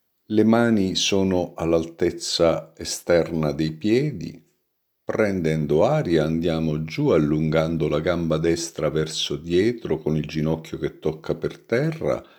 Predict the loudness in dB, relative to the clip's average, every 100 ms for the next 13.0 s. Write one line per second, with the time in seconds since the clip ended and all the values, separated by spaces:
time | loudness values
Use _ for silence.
0 | _ -4 -2 0 -2 -2 -4 -4 -6 -6
1 | -6 -6 -8 -12 -12 _ -16 -16 _ _
2 | _ _ _ _ _ -16 -16 -18 _ _
3 | _ _ _ _ _ -2 -2 4 4 6
4 | 2 0 -2 -2 0 0 -2 -4 -2 -2
5 | -2 -4 -4 -2 0 0 -2 -10 _ _
6 | -8 -4 -2 -2 -2 -6 -4 0 2 4
7 | 2 2 -4 -4 0 -2 -2 -10 _ -12
8 | -12 _ _ _ _ _ -14 -12 0 0
9 | 0 -4 -6 -8 _ _ -16 -6 -6 -2
10 | 0 0 0 0 0 0 0 0 -4 -8
11 | -16 _ -2 0 -2 -2 0 2 2 2
12 | 0 -2 -2 0 -2 -2 -2 -2 -4 -12